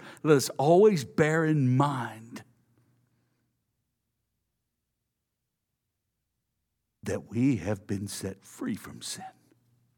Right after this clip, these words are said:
That sin is dead. The nature of sin is dead.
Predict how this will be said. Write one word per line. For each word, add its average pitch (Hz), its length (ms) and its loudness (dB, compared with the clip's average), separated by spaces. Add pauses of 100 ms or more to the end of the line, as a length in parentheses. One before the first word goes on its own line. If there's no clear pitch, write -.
(1600)
That 104 120 -4
sin 156 640 0
is 90 240 -4 (220)
dead. - 460 -6 (2250)
The 110 140 -2
nature 113 680 -2
of - 140 -8
sin 76 480 -6
is 92 200 -8
dead. - 580 -8